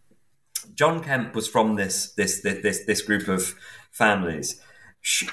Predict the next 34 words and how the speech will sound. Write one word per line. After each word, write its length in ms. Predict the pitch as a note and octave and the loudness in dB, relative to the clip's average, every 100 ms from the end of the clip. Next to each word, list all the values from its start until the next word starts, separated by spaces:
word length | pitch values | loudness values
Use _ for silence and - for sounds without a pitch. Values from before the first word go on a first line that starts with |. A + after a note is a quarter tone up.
| - | -6
they, 260 | C3+ C3+ C#3+ | 2 2 2
they 160 | C3+ | -2
lived 300 | C3 D3 C#3+ - | 2 2 0 -4
right 340 | A#2+ D3+ E3 - | 0 2 2 0
in 80 | |
the 80 | B2+ | -4
centre 400 | - G2+ F#2+ E2 | 2 2 2 0
of 100 | E2 | 0
Lynn. 300 | C#2+ C2 - - | 0 -2 -6 -6
That 180 | F#2+ - - - | -4 -4 -8 -4
if 240 | A#2 - | -2 0
you, 380 | A2+ A2 G#2+ A2 - | 0 2 0 -4 -6
if 180 | G#2+ A2 | -4 -4
you 100 | G#2 | 0
have, 320 | A2+ A2+ - - - - - - | 2 2 -2 -12 -20 -20 -20 0
um, 260 | G2+ F#2 F#2 | 2 4 0
if 140 | F#2 | -2
the, 240 | G2+ F#2+ - | 0 0 0
if 140 | - | -2
your 120 | F#2+ | 0
listeners 460 | A2 - A2 G2+ - | 0 0 0 -2 -2
have 160 | F#2+ | -4
the 80 | F2+ | -4
chance 260 | - F#2 F2 | 0 0 0
to 100 | F#2 | -4
go 220 | G2 G#2 | 0 0
to, 200 | G#2 G#2 - - _ - | 0 -8 -12 -20 _ -10
to 80 | F#2 | -2
Lynn, 360 | E3+ - - - - - - _ - | 2 2 -2 -14 -20 -20 -20 _ 0
um, 440 | F#2+ F#2 F2+ F2+ - _ _ _ _ _ - A2+ | 2 2 -4 -10 -18 _ _ _ _ _ -12 -4
you 180 | G2+ | -4
can 220 | G2 G2+ F#2 | -2 -2 0
see 340 | - B2+ B2 | 0 0 0
today 680 | B2 F#2+ F2 E2+ E2+ E2 | -2 -2 0 2 0 -4